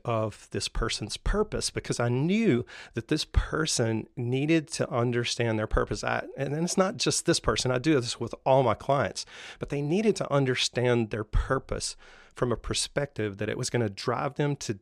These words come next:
do the things on days that they didn't feel like doing them. Because let's face it, if we understand our why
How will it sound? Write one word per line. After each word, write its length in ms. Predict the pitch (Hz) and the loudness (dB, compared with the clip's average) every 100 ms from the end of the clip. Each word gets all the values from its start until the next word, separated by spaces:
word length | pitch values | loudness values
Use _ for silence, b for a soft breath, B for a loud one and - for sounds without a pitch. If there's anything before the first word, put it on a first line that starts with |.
| - | -4
do 480 | 127 123 104 101 92 b b b b b | 0 0 0 -4 -10 b b b b b
the 100 | - | -6
things 460 | 110 127 127 123 117 | -4 2 4 4 2
on 160 | 107 101 | 0 0
days 400 | 117 110 107 - | 0 0 0 -2
that 100 | - | -2
they 120 | 104 | -2
didn't 240 | 107 98 | -2 -4
feel 120 | 104 | -4
like 160 | 101 95 | -2 -2
doing 220 | 117 110 | -2 -2
them. 140 | 90 - _ _ - | -4 -12 _ _ -10
Because 500 | 110 131 113 107 - | -4 0 0 0 0
let's 240 | 131 131 | 0 0
face 320 | - 117 123 | 2 2 2
it, 120 | 98 - B B B | -2 -8 B B B
if 260 | 107 - | -8 -6
we 220 | 139 185 | -4 -2
understand 720 | - 143 117 - 127 123 120 - | -2 -2 0 0 2 2 2 0
our 160 | 107 101 | -2 0
why 420 | 104 120 147 | 0 2 0